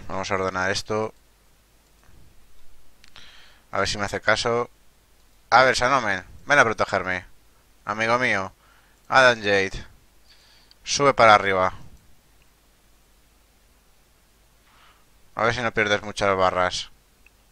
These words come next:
En todo, cuarenta y tres ciclistas en este pelotón. Todo, nadie importante que se haya quedado. De momento nadie de los importantes. Sigue Julian Alaphilippe tirando bastante. Quedan seis kilómetros. Adam Yates en teoría tendría que ponerse a tirar en breve. Pero ni sube ni se le,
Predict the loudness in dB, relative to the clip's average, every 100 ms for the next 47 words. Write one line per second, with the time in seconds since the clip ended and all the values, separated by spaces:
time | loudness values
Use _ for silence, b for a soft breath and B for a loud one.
0 | _ _ _ _ -18 B B B _ -18
1 | -4 0 0 0 0 0 -2 -4 -6 -6
2 | -8 -8 -6 -6 -6 -4 -2 0 2 2
3 | 0 -8 B B B B -8 -6 -2 0
4 | 0 0 -2 -2 -4 -4 -4 -2 2 4
5 | 4 6 6 6 2 -2 -6 -4 -4 2
6 | 2 2 2 0 -2 -10 -6 -2 -2 -4
7 | -6 -4 0 0 0 -2 -4 -4 -6 -6
8 | -4 0 2 2 2 -4 -12 -4 -2 -2
9 | -4 -6 -10 B B B -6 -2 0 0
10 | -2 -4 0 2 2 -2 -4 -4 -4 -4
11 | -2 -2 0 2 2 2 -2 -4 -4 0
12 | 2 0 0 -2 -2 -4 -2 -4 0 2
13 | 2 2 0 2 2 -2 -2 0 0 0
14 | -2 -4 -8 -6 -4 -2 0 0 -2 -4
15 | -2 -2 -2